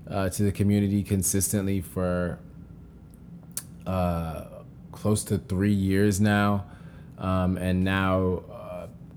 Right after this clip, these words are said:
close to two years at one location here at the Paperboy Prince Love Gallery, which is our community space and mutual aid,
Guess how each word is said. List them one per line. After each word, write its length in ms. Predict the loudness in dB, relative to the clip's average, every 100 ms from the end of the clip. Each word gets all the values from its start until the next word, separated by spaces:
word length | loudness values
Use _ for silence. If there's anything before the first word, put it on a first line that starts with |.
| -14
close 300 | 0 2 2
to 120 | -2
two 240 | -4 2 4
years 320 | 6 6 6
at 220 | 2 2
one 360 | 0 2 2 2
location 600 | 0 -2 0 0 0 -2
here 160 | 0 2
at 320 | 2 0 -8 -18 -18 -18 -8
the 140 | -4 -2
Paperboy 480 | 2 2 4 2 2
Prince 280 | 0 0 2
Love 240 | 2 2
Gallery, 460 | 0 0 0 0 0
which 240 | -2 -4
is 140 | -8 -8
our 300 | -8 -10 -10
community 500 | -4 2 4 4 4
space 500 | 0 0 0 0 -2
and 100 | -4
mutual 360 | -4 -4 -4 -4
aid, 460 | -4 -2 0 -2